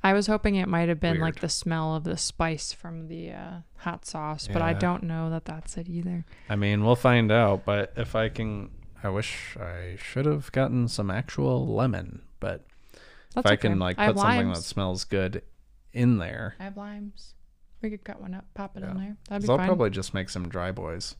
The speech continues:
Speaker 1: Yeah, no, I, I really liked the, like, lemon pepper garlic ones.
Speaker 2: Yeah.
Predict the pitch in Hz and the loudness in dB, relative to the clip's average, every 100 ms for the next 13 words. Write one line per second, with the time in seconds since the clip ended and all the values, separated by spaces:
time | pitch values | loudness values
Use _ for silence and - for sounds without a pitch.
0 | - - - 190 165 180 185 175 202 208 | -18 -10 2 2 4 4 4 4 4 4
1 | 185 175 180 190 180 175 - - 175 170 | 2 2 2 2 0 -2 -8 -4 0 0
2 | 165 165 175 165 160 160 151 165 151 151 | 0 0 0 -2 0 -2 -2 -2 -2 -4
3 | 156 156 156 156 156 151 151 147 - 110 | -8 -10 -12 -14 -14 -12 -14 -14 -8 -8